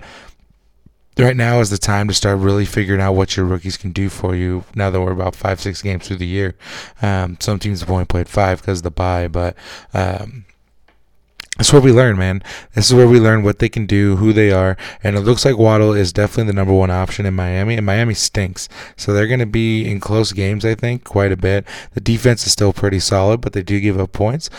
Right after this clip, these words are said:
Uh, and the offense is terrible. Like, they don't run the ball to their best player in Myles Gaskin. Uh, they had twenty rushing attempts against the Jacksonville defense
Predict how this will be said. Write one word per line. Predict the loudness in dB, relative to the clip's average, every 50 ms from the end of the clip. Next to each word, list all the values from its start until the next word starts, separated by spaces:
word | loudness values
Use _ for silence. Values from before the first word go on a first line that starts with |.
| -18 -18 -18 -12 -6
Uh, | -2 0 0 0 -2 -2 -2
and | -2 -2 -2 -2 -2
the | 0 2 2
offense | 4 2 2 0 -2 -4 -4 -2 -4
is | -4 -2
terrible. | 0 2 2 2 2 2 0 -2 -4 -6 -6 -6 -6
Like, | -4 -4 -2
they | 0
don't | 0 2 2 2 2
run | 0 0 0
the | 0
ball | 2 2 2 2 0 -2
to | -2
their | -4 -6 -4
best | -2 -2 -2 -2 -2
player | -2 0 0 2 2 2 0
in | 0 0
Myles | 0 0 -2 -2 -4 -2
Gaskin. | -2 -2 -2 -2 -2 -4 -4 -4 -4 -6 -8 -12 -16 -16 -12 -6 0
Uh, | 2 2 2 2 2 0
they | 0 -2
had | -2 0 -2
twenty | -2 -2 -2 -4 -4 -2 -2
rushing | -2 -2 -2 -2 -4 -6 -8
attempts | -6 -4 -2 0 0 0 -2 -4
against | -6 -6 -8 -8 -10
the | -10
Jacksonville | -6 -4 -4 -4 -4 -4 -4 -2 0 0 0
defense | -2 -4 -6 -6 -6 -6 -6 -6 -8